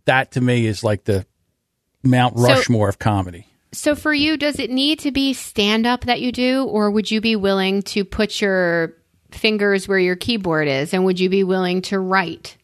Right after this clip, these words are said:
Speaker 1: I think I'm more of a punch-up kind of guy, where you come to me with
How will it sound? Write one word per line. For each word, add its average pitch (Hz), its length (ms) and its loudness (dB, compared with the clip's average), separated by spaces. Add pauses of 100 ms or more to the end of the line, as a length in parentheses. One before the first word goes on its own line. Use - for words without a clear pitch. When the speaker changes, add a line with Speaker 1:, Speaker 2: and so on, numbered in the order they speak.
(460)
Speaker 1:
I 139 80 2
think 170 240 0
I'm 143 160 4
more 139 240 4
of 117 80 0
a 113 40 -4
punch-up 135 500 -2
kind 156 220 -2
of 143 60 -6
guy, 151 460 -2 (360)
where 113 440 2
you 120 140 -2
come 131 240 0
to 127 40 4
me 127 180 2
with 120 280 0